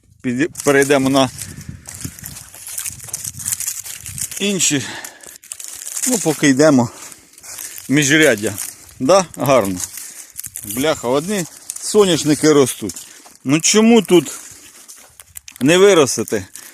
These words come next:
гарному соняшнику? Ну, до речі, ось доходимо до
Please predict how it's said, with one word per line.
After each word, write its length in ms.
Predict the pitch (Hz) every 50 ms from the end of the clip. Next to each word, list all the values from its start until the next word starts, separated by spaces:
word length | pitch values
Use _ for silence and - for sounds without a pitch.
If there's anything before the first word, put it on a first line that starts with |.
| - - - - - -
гарному 600 | 131 151 180 185 170 160 147 135 127 120 113 110
соняшнику? 680 | - - - 170 160 143 127 110 - - 98 - 110
Ну, 120 | 120 151 156
до 160 | 156 180 185
речі, 300 | 190 185 165 - - 156
ось 200 | 156 143 135 127
доходимо 640 | 123 143 - - 170 160 143 147 143 143 131 123 - _ _ _ _ _ _ _ _ _ -
до 320 | 127 123 147 160 151 131